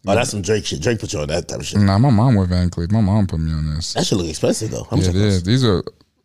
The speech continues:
Speaker 2: uh, five or six grand a piece. So I think it's, like, twelve grand. It's, it's real, real subtle, but it's, it's nice. I like it. It's just, like, fine jewelry, you know?
Speaker 1: Yo, h-,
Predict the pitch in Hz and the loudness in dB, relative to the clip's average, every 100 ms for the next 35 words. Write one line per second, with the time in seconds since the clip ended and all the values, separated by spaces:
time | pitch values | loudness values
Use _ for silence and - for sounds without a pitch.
0 | - 80 82 80 78 71 90 - - - | -2 0 2 2 0 -2 -6 -12 -14 -14
1 | - - - 87 95 87 82 82 - - | -14 -14 -6 -4 -2 -2 -4 -4 -4 -4
2 | 90 - 90 87 85 98 90 92 98 101 | -4 -2 -2 -2 -2 -4 -2 -4 -2 -2
3 | 107 92 - - - 67 64 50 67 - | -2 -6 -8 -14 -10 -10 -12 -12 -10 -10
4 | 73 82 - - - - 104 - 120 104 | -10 -12 -16 -20 -20 -8 -4 2 2 2
5 | - 107 104 98 - 95 87 87 - - | 0 0 2 0 0 0 0 -4 -12 -20
6 | - _ - 107 - - 120 110 - 107 | -20 _ 0 0 2 0 0 -2 -2 -2
7 | 101 104 107 120 98 - - 92 101 107 | 0 2 2 2 0 -2 -2 0 0 -2
8 | 90 82 - _ 101 107 - - 117 135 | -2 -4 -8 _ -2 -2 -6 -10 0 0
9 | 110 101 101 104 90 92 87 78 90 87 | 0 -2 0 2 0 -2 -4 -6 -10 -12
10 | _ _ _ - 87 87 92 107 101 _ | _ _ _ -10 -6 -2 -2 -4 -8 _
11 | _ _ _ _ _ _ _ _ _ 143 | _ _ _ _ _ _ _ _ _ -2
12 | 131 | -2